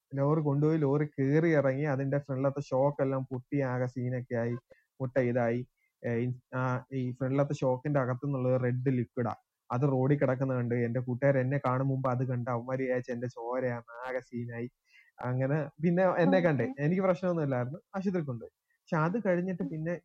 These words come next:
Speaker 1: യവനെ കടയിൽ ചെന്നപ്പം ഇൻഷുറൻസ് കാർ വന്നിട്ട് ഇങ്ങനെ പറഞ്ഞു, "ഏ, യവൻ, ആ, പൊളിഞ്ഞ് സീനായി കിടക്കുകയാണ്, ചിലപ്പം, ഏ, ക്ലെയിം ചെയ്യേണ്ടി വരുമെന്ന്,
Speaker 2: ഉം.
Speaker 1: ടോട്ടൽ, ടോട്ടൽ അടിച്ചു തരുമെന്ന്." അപ്പം, ആ,
Speaker 2: ഓക്കെ. ഉം.
Speaker 1: ആ, ടോ-, എന്ന് വെച്ച് കഴിഞ്ഞാൽ നമുക്ക് ഇൻഷുറൻസിന്റെ ഒരു എമൗണ്ടിൽ കൂടുതൽ പണിയായ അവര് ടോട്ടൽ ലോസ് അടിച്ചു തന്നിട്ട്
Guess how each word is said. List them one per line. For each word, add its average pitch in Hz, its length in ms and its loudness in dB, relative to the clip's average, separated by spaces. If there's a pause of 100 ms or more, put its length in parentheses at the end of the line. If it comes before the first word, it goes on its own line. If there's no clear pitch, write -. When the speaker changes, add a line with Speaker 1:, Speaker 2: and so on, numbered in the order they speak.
(120)
Speaker 1:
യവനെ 165 520 0 (500)
കടയിൽ 147 220 4
ചെന്നപ്പം 147 500 -4 (400)
ഇൻഷുറൻസ് 156 420 -8
കാർ 151 140 -2
വന്നിട്ട് 135 300 -6
ഇങ്ങനെ 131 180 -10
പറഞ്ഞു, 117 340 -12 (460)
"ഏ, 123 160 -4
യവൻ, 123 240 -4 (180)
ആ, 120 100 -4
പൊളിഞ്ഞ് 123 460 -4
സീനായി 131 420 -2
കിടക്കുകയാണ്, 117 560 -4
ചിലപ്പം, 131 560 -6 (440)
ഏ, 120 40 -2
ക്ലെയിം 139 380 2
ചെയ്യേണ്ടി 139 260 2
വരുമെന്ന്, 113 340 -4
Speaker 2:
ഉം. 254 60 -6
Speaker 1:
ടോട്ടൽ, 175 280 2
ടോട്ടൽ 190 500 2
അടിച്ചു 135 220 4
തരുമെന്ന്." 107 340 -6 (460)
അപ്പം, 151 360 -2 (380)
ആ, - 20 -6
Speaker 2:
ഓക്കെ. 196 120 -10
ഉം. - 240 -10
Speaker 1:
ആ, 127 140 -8 (140)
ടോ-, 175 140 2
എന്ന് 185 120 -2
വെച്ച് 214 120 4
കഴിഞ്ഞാൽ 220 240 2
നമുക്ക് 190 220 -2
ഇൻഷുറൻസിന്റെ 214 580 2
ഒരു 185 280 4
എമൗണ്ടിൽ 185 380 2
കൂടുതൽ 175 240 2
പണിയായ 156 520 0
അവര് 147 360 0
ടോട്ടൽ 147 300 2
ലോസ് 151 220 0
അടിച്ചു 127 220 -4
തന്നിട്ട് 120 320 -6